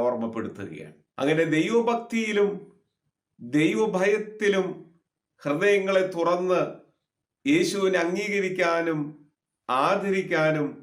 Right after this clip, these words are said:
ആരാധിക്കാനും കഴിയുന്നവർക്ക് മാത്രമേ യഥാർത്ഥ വിശ്വാസികളായി നിലനിൽക്കാൻ സാധിക്കുകയുള്ളൂ. അങ്ങനെ നിലനിൽക്കാൻ യേശുവിൻ്റെ സ്വന്തം നാട്ടുകാർക്ക് സാധിച്ചില്ല എന്നു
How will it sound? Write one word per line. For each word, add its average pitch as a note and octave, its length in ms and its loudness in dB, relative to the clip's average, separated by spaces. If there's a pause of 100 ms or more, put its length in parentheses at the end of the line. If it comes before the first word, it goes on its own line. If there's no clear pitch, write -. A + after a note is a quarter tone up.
(680)
ആരാധിക്കാനും F#3+ 1000 2 (100)
കഴിയുന്നവർക്ക് F#3 800 0
മാത്രമേ D3 580 -2 (1040)
യഥാർത്ഥ D#3+ 460 0 (140)
വിശ്വാസികളായി F3 880 -2
നിലനിൽക്കാൻ D3 480 -4 (140)
സാധിക്കുകയുള്ളൂ. G2+ 760 -6 (1500)
അങ്ങനെ D#3+ 360 2
നിലനിൽക്കാൻ E3 520 0 (680)
യേശുവിൻ്റെ E3+ 560 0
സ്വന്തം D#3+ 340 -2 (100)
നാട്ടുകാർക്ക് D3+ 800 0 (600)
സാധിച്ചില്ല E3+ 720 -2 (340)
എന്നു D3+ 160 0